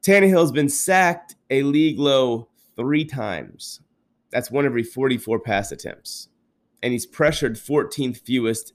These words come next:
in the N F L. So, um, neither, and Houston is not a team that gets pressure. They're at, like, twenty-fifth in the N F L in, uh,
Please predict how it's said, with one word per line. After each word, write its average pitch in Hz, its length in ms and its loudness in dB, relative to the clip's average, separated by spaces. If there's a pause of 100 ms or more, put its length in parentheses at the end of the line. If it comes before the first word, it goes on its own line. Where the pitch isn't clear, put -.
in 113 100 -6
the 113 120 0
N 101 80 0
F 98 140 -6
L. 85 200 0
So, 92 300 -6 (440)
um, 131 320 2 (560)
neither, 190 440 2 (100)
and 143 320 4 (160)
Houston 180 680 0 (180)
is 135 460 2 (480)
not 156 280 0
a 175 40 0
team 175 260 0
that 120 160 0
gets 143 180 -2 (120)
pressure. 208 720 -4
They're 123 160 0
at, 107 80 0
like, 107 180 -4
twenty-fifth 135 960 -6
in 131 80 -6
the 131 60 0
N 127 80 -2
F 117 140 -6
L 147 280 0 (380)
in, 120 180 -2
uh, 95 220 0